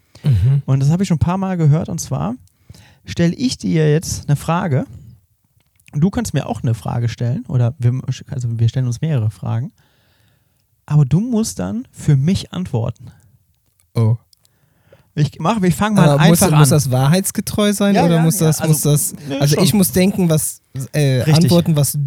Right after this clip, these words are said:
Speaker 1: ich denke, du darauf antworten würdest.
Speaker 2: Genau,
Speaker 1: Mhm.
Speaker 2: ganz einfach. Und, ähm, soll schon wahrheitsgetreu sein, soll jetzt nicht nur Verarsche <laughs> sein, sag ich jetzt lieber nochmal. Ich fange mal mit was Einfachem an.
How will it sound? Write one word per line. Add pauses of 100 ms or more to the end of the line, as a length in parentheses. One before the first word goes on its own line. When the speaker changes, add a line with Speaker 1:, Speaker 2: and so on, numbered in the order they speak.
(320)
Speaker 1:
ich
denke,
du (260)
darauf
antworten
würdest. (400)
Speaker 2:
Genau, (220)
Speaker 1:
Mhm.
Speaker 2:
ganz
einfach. (600)
Und, (180)
ähm,
soll
schon
wahrheitsgetreu
sein,
soll
jetzt
nicht
nur
Verarsche
<laughs>
sein, (520)
sag
ich
jetzt
lieber
nochmal. (560)
Ich
fange
mal
mit
was
Einfachem
an.